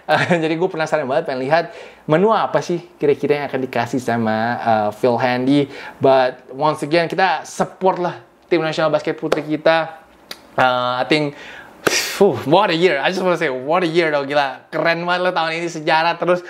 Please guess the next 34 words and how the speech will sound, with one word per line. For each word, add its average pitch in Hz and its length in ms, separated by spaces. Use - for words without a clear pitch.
Semoga 220 400
nggak 226 80
berhenti 254 320
sejarah 214 320
ya 185 80
sih. 170 160
Sampai 180 240
tahun 190 240
depan 226 240
sejarah-sejarah 165 720
terus 208 160
lah 175 80
kita 165 320
sebagai 131 400
fans 131 240
basket 127 240
Indonesia 127 240
juga 117 160
happy 123 240
banget. 120 320
But 123 160
like 120 160
I 123 80
said, 139 240
ini 117 160
semua 131 240
adalah 123 240
proses, 117 400
guys. - 320
Ini 175 160
proses, 151 480
ini 151 160
nggak 127 320
instan. 123 640